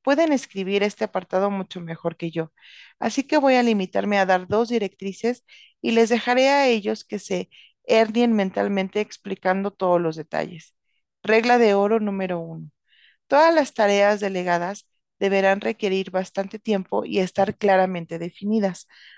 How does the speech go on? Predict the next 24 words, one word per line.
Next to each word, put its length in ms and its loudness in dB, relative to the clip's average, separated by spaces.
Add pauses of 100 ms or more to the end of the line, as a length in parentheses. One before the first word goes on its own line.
(140)
Ambas 480 0
cosas. 560 -12 (340)
Si 220 -2
andas 340 2
por 200 -2
ahí 240 0
dando 400 0
vueltas 480 -2
como 340 -6
un 140 -6
pollo 240 -2
sin 160 -12
cabeza 540 -6
y 140 -12
pides 400 -2
a 60 0
tu 100 -6
asistente 520 -8
virtual 480 -4 (420)
que 100 0
lo 180 6
haga 280 2
por 160 -6
ti, 300 -10